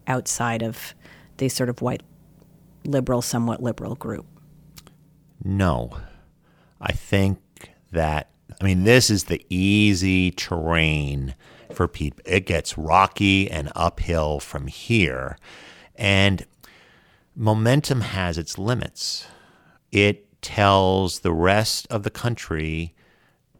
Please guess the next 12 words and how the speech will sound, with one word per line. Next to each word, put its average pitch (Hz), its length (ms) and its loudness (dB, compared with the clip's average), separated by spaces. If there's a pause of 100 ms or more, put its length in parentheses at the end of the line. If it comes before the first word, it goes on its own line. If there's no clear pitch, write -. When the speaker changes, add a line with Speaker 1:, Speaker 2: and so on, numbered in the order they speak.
(180)
Speaker 2:
what 90 280 2
you're 104 160 2
about. 87 500 0 (240)
So 85 340 4
people 104 360 0
are 104 100 6
learning 92 280 2
what 85 160 -2
Pete - 240 -8
Buttigieg 85 500 -2 (140)
is 80 120 -2
about, 71 380 -4